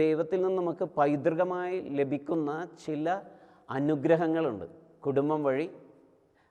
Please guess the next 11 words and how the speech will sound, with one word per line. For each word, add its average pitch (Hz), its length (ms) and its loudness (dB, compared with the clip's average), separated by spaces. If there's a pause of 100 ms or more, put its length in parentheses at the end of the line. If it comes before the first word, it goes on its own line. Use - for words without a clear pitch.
അല്ലെങ്കിൽ 131 320 -4
ഈശോയുമായിട്ടുള്ള 147 640 -2 (540)
പ്രത്യേകമായ 147 600 0 (140)
പ്രാർത്ഥനകൾ 151 760 0
വഴി 127 200 0 (120)
ദൈവം 135 280 0
നമുക്ക് 165 320 -4
നൽകുന്ന 175 400 -2 (680)
ചില 165 160 -2 (220)
അനുഗ്രഹങ്ങളുണ്ട്. 190 760 4 (300)
അതിന് 202 340 2